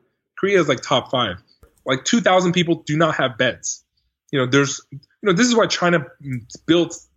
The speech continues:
a hospital in ten days, right? And Korea, um, you know, does not have enough beds, and most countries do not have enough beds.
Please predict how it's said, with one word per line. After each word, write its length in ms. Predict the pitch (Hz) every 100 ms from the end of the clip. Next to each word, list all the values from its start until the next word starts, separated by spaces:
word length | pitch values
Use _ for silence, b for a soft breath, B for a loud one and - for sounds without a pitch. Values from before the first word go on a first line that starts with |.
| _
a 80 | 117
hospital 520 | 127 151 - 147 120
in 100 | 113 107
ten 200 | 123 107
days, 380 | 107 - - -
right? 300 | 104 160 - _ _ _ _ _ b b b _
And 120 | 143
Korea, 600 | 143 151 170 208 160 147 -
um, 480 | 131 127 120 117 107 _ _ _ _
you 80 | 139
know, 80 | 127
does 180 | 135
not 160 | 147 151
have 120 | 147
enough 180 | 131 117
beds, 300 | 113 110 107
and 100 | 120
most 240 | 165 180
countries 320 | 175 151 135 123
do 120 | 123
not 140 | 117
have 120 | 117 -
enough 180 | 107
beds. 440 | 110 104 95 -